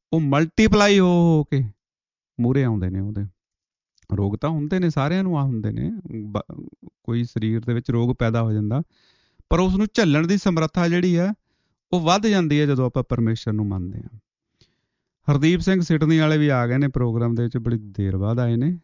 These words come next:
ਸਤਿ ਸ਼੍ਰੀ ਅਕਾਲ ਜੀ, ਕੀ ਹਾਲ ਚਾਲ ਹੈ? ਠੀਕ ਠਾਕ ਹੋ? ਚੜ੍ਹਦੀ ਕਲਾ ਚੋਂ। ਤੇ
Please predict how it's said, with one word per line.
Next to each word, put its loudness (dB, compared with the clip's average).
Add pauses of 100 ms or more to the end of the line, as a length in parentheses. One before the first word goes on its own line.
ਸਤਿ -4
ਸ਼੍ਰੀ -4
ਅਕਾਲ -2
ਜੀ, -2
ਕੀ 0
ਹਾਲ 2
ਚਾਲ -2
ਹੈ? 0
ਠੀਕ -2
ਠਾਕ 0
ਹੋ? 0 (260)
ਚੜ੍ਹਦੀ -2
ਕਲਾ 0
ਚੋਂ। -2 (840)
ਤੇ 4